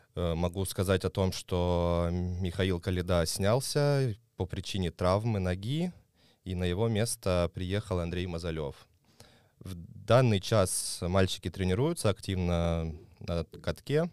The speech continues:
прорабатывают последние нюансы своих программ, и завтра в двенадцать часов выходит первая разминка.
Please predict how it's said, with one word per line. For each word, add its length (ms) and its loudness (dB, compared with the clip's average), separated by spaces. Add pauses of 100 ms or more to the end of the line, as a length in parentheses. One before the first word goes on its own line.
(1120)
прорабатывают 680 0
последние 760 -2 (220)
нюансы 420 0
своих 320 -4
программ, 560 -2
и 140 -8
завтра 640 -2 (360)
в 40 -14
двенадцать 440 0
часов 420 -4 (160)
выходит 440 -4
первая 320 -2
разминка. 560 -6